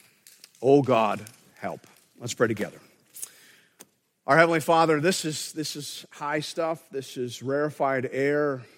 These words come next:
And Lord, we just want to confess, this does not run with the grain of any of our personal dispositions. And yet, Lord, we believe that by the grace that you supply, as we see, as we behold, as we better understand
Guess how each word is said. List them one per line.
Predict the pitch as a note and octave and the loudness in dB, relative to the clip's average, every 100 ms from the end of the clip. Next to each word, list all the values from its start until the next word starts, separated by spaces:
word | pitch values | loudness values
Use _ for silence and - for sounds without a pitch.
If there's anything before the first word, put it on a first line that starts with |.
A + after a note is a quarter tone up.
| _ _ _ _ _ _ _ _ _ _ _ _ _ _ _ - | _ _ _ _ _ _ _ _ _ _ _ _ _ _ _ -6
And | C3 B2+ B2+ | 0 2 4
Lord, | C3 C3 | 2 2
we | |
just | C#3 C3 | -2 -2
want | C3+ | -4
to | A#2+ | -4
confess, | B2 C3 C3+ B2+ | -6 0 -2 -2
this | - E3 - | -4 -4 -2
does | D3 B2 | -6 -4
not | C#3 D#3 D#3 | -2 -2 -2
run | C3 C#3+ D#3 D#3 | -6 -2 -2 -2
with | C3+ - | -4 -6
the | |
grain | A#2+ A#2+ C#3 D3+ D#3 D3+ - | -10 -6 -4 -2 -2 -6 -10
of | A#2+ B2 _ - | -12 -12 _ -8
any | C3+ E3 D3+ | -4 0 -2
of | C#3+ B2 | -2 -4
our | B2+ | -2
personal | A#2 D3 C#3 C#3+ A#2+ | 0 -2 -4 -6 -10
dispositions. | B2 A#2+ - A2 G#2+ - E2+ - - - _ _ _ _ _ _ _ _ _ _ _ _ _ _ _ - | -8 -10 -12 -12 -12 -14 -20 -20 -20 -20 _ _ _ _ _ _ _ _ _ _ _ _ _ _ _ 0
And | D#3 | 4
yet, | F3 D#3 | 6 6
Lord, | D#3+ F3+ | 4 4
we | D#3+ F3 | 4 2
believe | D#3+ E3 G3 F#3 D3 | 4 4 2 -2 0
that | C#3 A#2+ | 0 2
by | C#3+ D3 | 0 0
the | |
grace | C3+ E3 F3 | 2 2 2
that | D#3 | -4
you | D3 | -12
supply, | C#3+ C#3 C#3 C#3+ D3+ E3 F3 | -12 -14 -8 -6 -2 -2 -2
as | C#3+ C3+ A#2+ | -2 -6 -6
we | C3 F3+ | -2 -2
see, | F3 - - A3 F3 A#2+ | -2 -8 -4 0 0 0
as | C#3+ D3 | -4 -2
we | G#3 | -2
behold, | F3 F3+ F#3+ G#3 F#3 A#2 B2+ | -2 -4 0 2 2 0 -6
as | D3 | -8
we | D#3 G#3+ | -4 -4
better | C#3+ G3 F#3+ E3+ | 2 2 2 -4
understand | G3 F#3 - - G3 E3 | -8 -10 -10 -10 -8 -8